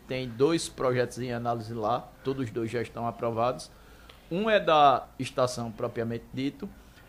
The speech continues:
e o outro é da cabine de medição. Por que isso? Porque o, o Moda Center, é, vamos dizer assim, o regime de trabalho dele,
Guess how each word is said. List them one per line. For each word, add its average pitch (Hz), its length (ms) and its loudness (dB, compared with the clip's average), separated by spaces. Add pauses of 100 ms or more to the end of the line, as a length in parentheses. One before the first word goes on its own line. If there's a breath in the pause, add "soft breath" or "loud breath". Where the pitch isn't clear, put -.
(200 soft breath)
e 156 100 4
o 156 60 6
outro 160 320 2
é 156 60 2
da 151 140 2
cabine 147 440 -4
de 147 80 -4
medição. 151 420 -8 (160)
Por 147 180 0
que 175 120 2
isso? 127 360 -2 (120)
Porque 156 340 -2
o, 160 460 2
o 135 80 -2
Moda 135 280 2
Center, 123 520 -4 (640 soft breath)
é, 113 520 2
vamos 123 180 -6
dizer 127 100 -2
assim, 117 240 -4
o 127 80 -4
regime 135 420 -2
de 147 100 -4
trabalho 123 380 0
dele, 131 340 -4